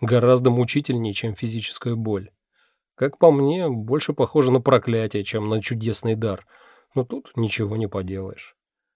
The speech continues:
Мне в этом смысле гораздо проще живется. Я могу спокойно смотреть на чужие страдания и ничего не предпринимать. Минуты две кряду, точно могу. А может быть, даже целых три.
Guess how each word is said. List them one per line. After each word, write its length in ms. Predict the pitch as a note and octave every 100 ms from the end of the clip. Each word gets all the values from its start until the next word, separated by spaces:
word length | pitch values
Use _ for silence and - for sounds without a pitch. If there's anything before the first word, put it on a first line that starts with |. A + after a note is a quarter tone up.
| _
Мне 240 | C3 E3 A3
в 60 |
этом 180 | E3 C#3+
смысле 300 | - C#3+ D3
гораздо 360 | C3 C3+ B2 A#2+
проще 380 | A#2 A#2 -
живется. 540 | G#2 G#2 G2 F#2+ - - _ _ _ -
Я 160 | E3+
могу 220 | A3 F#3+ F#3+
спокойно 440 | - D#3 B3+ G3
смотреть 460 | - A#2+ C3+ D3+ C3
на 80 |
чужие 340 | A#2+ B2 A2+ G#2
страдания 640 | - A#2+ D#3 A3 G3 E3
и 40 | C#3
ничего 400 | C#3 - C#3+ F#3+
не 120 | C#3
предпринимать. 840 | B2 A#2 A#2+ A2+ G#2 F#2+ F2 - _ _ _ _ _ _ _ -
Минуты 400 | G#2+ C#3 B2+ A#2+
две 320 | A#2+ C3 A#2+
кряду, 480 | A#2+ G#2 F#2 F#2 _ _
точно 320 | A#2 G2 -
могу. 420 | G#2 G2 F#2 F#2+ _ _ _ _ _
А 80 | C3
может 240 | G3 D#3+
быть, 180 | C3 G2+
даже 260 | B2 B2 A#2
целых 300 | - A2+ G#2+
три. 420 | - A2+ A2+ G2+